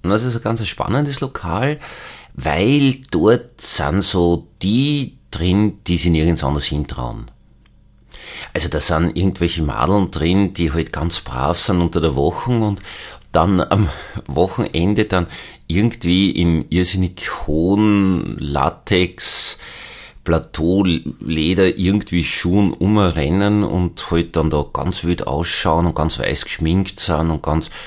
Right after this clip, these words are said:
schwarz drüber. Und da sind halt dann die, die Gruftis unterwegs und da sind halt die Buben mit den langen Haaren unterwegs und da sind halt alle drin, die anders ausschauen.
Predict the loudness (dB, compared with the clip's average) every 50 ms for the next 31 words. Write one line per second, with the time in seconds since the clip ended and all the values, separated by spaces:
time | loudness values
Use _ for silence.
0 | -18 -18 -12 -8 -6 -4 0 2 0 2 0 0 -4 -4 -2 0 0 2 2 4
1 | 6 6 6 6 6 6 4 2 0 -2 -4 -4 -2 -2 -2 -2 -2 -2 -2 -2
2 | 0 -2 -2 -4 -8 -18 -18 -20 -20 -20 -14 -10 -10 -8 -4 0 0 2 2 0
3 | -2 -2 -2 -2 -2 -2 -2 -2 0 0 -2 0 0 0 0 0 0 0 0 -2
4 | -2 -2 0 -2 -2 -2 -2 -2 0 0 0 2 2 0 -2 -2 -2 -4 -6 -4
5 | -6 -8 -18 -18 -18 -8 0 2 4 6 6 6 4 4 2 0 -2 -2 0 0
6 | 2 2 4 2 2 2 0 -2 -2 0 2 4 4 4 4 4 2 2 -2 -4
7 | -2 -4 -4 0 2 2 2 2 2 0 -2 -4 -6 -4 -2 -2 -2 -2 -4 -8
8 | -16 -16 -16 -16 -16 -16 -14 -10 -6 -4 -2 0 2 2 2 2 0 0 2 2
9 | 2 2 2 -2 -2 -2 0 2 2 2 2 0 0 0 2 2 4 4 2 0
10 | -4 -8 -18 -20 -20 -14 -8 -4 0 2 2 2 2 2 0 -2 -2 -2 -2 -4
11 | -4 -6 -8 -10